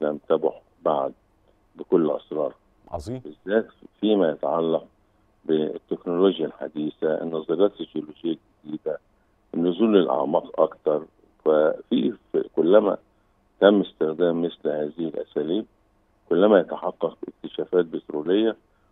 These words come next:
Speaker 1: واكتشافات معظمها
Speaker 2: مم.
Speaker 1: تقريبا، يعني، في، فيما يتعلق بهذه الاكتشافات هي معظمها زيت خام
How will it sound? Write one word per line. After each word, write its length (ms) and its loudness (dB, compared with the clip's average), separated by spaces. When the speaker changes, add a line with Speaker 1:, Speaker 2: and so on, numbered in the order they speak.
Speaker 1:
واكتشافات 600 -2
معظمها 800 2
Speaker 2:
مم. 200 -12
Speaker 1:
تقريبا، 480 2
يعني، 320 -2
في، 320 -4
فيما 280 2
يتعلق 360 2
بهذه 300 -4
الاكتشافات 540 -4
هي 60 0
معظمها 600 -2
زيت 280 0
خام 380 4